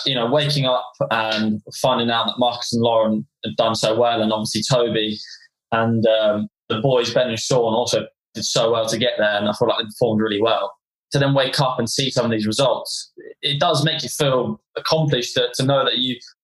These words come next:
that, that we train with these people and that, that we're friends with them. So, yeah, I gue-, I guess it does. Yeah, it's just a good feeling knowing that we, we've helped them to get, to get there as well. And yeah, the best we can do is just show support and show them some love.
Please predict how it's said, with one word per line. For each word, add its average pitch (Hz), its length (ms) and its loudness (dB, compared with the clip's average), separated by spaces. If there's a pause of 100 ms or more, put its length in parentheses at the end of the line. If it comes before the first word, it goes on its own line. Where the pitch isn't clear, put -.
that, 127 140 0
that 131 80 -2
we 127 100 -4
train 147 300 2
with 120 80 2
these 110 160 -4
people 110 400 -2
and 107 100 2
that, 110 120 0 (400)
that 120 100 4
we're 117 80 2
friends 135 320 2
with 135 100 0
them. 147 300 2 (320)
So, 113 580 0 (240)
yeah, 147 280 2
I 151 80 0
gue-, 190 120 -2
I 175 40 -2
guess - 220 -4
it 151 120 -4
does. 123 400 0 (320)
Yeah, 123 280 0
it's 95 100 -6
just - 260 -6 (160)
a 123 100 0
good 139 160 0
feeling 123 360 0
knowing 113 180 0
that 117 180 0
we, 135 120 -2
we've 123 180 0
helped 139 320 0
them 120 120 -2
to 120 100 -4
get, - 260 -2 (200)
to - 60 -8
get 127 180 2
there 113 120 2
as 110 120 0
well. 123 340 2 (420)
And 110 160 2
yeah, 113 140 2
the 160 60 -8
best - 220 0
we 107 60 -4
can 113 140 -2
do 113 180 2
is 104 100 -2
just 107 260 -6 (120)
show - 260 0
support 110 460 0
and 104 180 -2
show 110 160 0
them 107 140 -2
some 104 180 0
love. 117 220 0